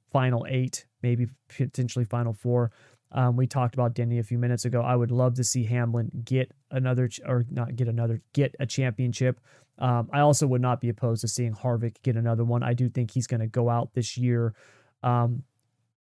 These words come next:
much better than last year. You know, they kind of figured things out when Rodney Childers finally was like, "Look, I got, this car is not the old car. I can't keep looking at it the same way."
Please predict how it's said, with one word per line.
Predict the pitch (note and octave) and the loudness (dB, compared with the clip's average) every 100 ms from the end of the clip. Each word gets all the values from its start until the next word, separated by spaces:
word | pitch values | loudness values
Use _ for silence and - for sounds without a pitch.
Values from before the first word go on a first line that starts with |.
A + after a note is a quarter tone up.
| _ | _
much | D3 D3 C#3+ A#2 | 4 6 4 4
better | C#3 C3+ B2+ | 4 6 4
than | B2+ | 2
last | A#2+ B2+ B2+ - | 2 2 0 0
year. | C3+ B2+ | 0 2
You | B2 | 2
know, | B2 A#2+ | 2 2
they | B2 A#2+ | 2 0
kind | - C3 | 0 -2
of | B2 | 0
figured | - C3 B2 - | 0 0 0 0
things | B2 A#2+ B2 | 0 0 2
out | B2+ B2 - _ _ _ _ _ _ _ | 2 0 -4 _ _ _ _ _ _ _
when | C3+ B2+ | 0 4
Rodney | B2+ A#2+ | 4 2
Childers | B2 C3 A#2+ A2+ | 0 0 2 -2
finally | - B2+ B2 | 0 0 0
was | B2 A#2 | 0 0
like, | B2+ A#2 | -2 0
"Look, | B2 | 0
I | B2 | 0
got, | B2 A#2 - | -2 -2 -4
this | C#3+ C3 | -2 -2
car | - C#3+ C3 | 0 2 2
is | A#2+ | 2
not | B2+ C3+ C3 | 2 0 2
the | B2+ | 0
old | B2+ B2 | 0 0
car. | - C3 | 0 2
I | A#2+ | 2
can't | - C3+ - | 0 -4 -2
keep | - C3+ | -4 -4
looking | A#2+ B2+ B2+ | -2 -2 0
at | B2 B2 | 0 0
it | A#2+ | -2
the | A#2 | -2
same | - B2+ B2 | -2 0 0
way." | B2 A#2+ | 2 2